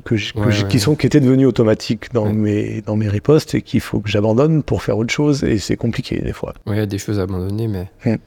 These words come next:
Speaker 1: Après,
Speaker 2: Mais
Speaker 1: c'est un, c'est un travail comme un autre, hein, parce que ça, ça... mais moi, j'ai l'impression que des fois, c'est peut-être plus un handicap, parce qu'on pourrait se dire, ouais, il a déjà fait plein d'arts martiaux,
Speaker 2: Hmm.
Speaker 1: euh, ça va être plus facile pour lui. Bah, moi, j'ai, souvent, j'ai eu vraiment l'impression que c'était plus difficile,
Speaker 2: Parce
Speaker 1: en
Speaker 2: que
Speaker 1: fait.
Speaker 2: tu,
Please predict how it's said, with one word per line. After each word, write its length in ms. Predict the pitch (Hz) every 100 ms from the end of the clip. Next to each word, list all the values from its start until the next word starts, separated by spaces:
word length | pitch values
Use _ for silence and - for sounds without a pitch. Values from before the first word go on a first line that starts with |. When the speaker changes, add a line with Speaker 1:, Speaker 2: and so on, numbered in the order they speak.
| _ _ _ _ _ _ _ - - _
Speaker 1:
Après, 200 | - -
Speaker 2:
Mais 40 | 131
Speaker 1:
c'est 100 | 127
un, 180 | 113
c'est 140 | 110 117
un 80 | 107
travail 320 | 123 127 120
comme 140 | 127
un 80 | 143
autre, 220 | 180 -
hein, 100 | 151
parce 120 | 139
que 100 | - 113
ça, 260 | 101 104
ça... 180 | 95 - - 117 110 151
mais 220 | 120 117
moi, 180 | 131 139
j'ai 80 | 127
l'impression 360 | 117 113 -
que 40 | 156
des 80 | 117
fois, 140 | 147
c'est 180 | - - - _
peut-être 300 | 156 151 170
plus 340 | - - 151 147
un 60 |
handicap, 440 | 127 117 107 71 - - - -
parce 100 | -
qu'on 100 | 117
pourrait 220 | 117 120
se 40 |
dire, 160 | 113 131
ouais, 160 | 120 123
il 60 |
a 20 | 107
déjà 140 | -
fait 140 | -
plein 140 | 117 -
d'arts 160 | 107
martiaux, 460 | 117 - - 135 131
Speaker 2:
Hmm. 20 |
Speaker 1:
euh, 180 | 143 110 - - - - _
ça 120 | -
va 40 | 110
être 60 |
plus 100 | -
facile 280 | 113 107 113
pour 160 | 120 113
lui. 180 | 160
Bah, 240 | 147 107 110
moi, 180 | 123 139
j'ai, 200 | 120 110 117
souvent, 440 | - - 139 143 160
j'ai 120 | 120
eu 60 | 110
vraiment 220 | 107 131
l'impression 280 | 107 107 139
que 60 |
c'était 120 | - -
plus 120 | 127
difficile, 400 | 123 123 - 127
Speaker 2:
Parce 80 | 104
Speaker 1:
en 20 |
Speaker 2:
que 60 | 123
Speaker 1:
fait. 40 |
Speaker 2:
tu, 380 | 113 123 120 131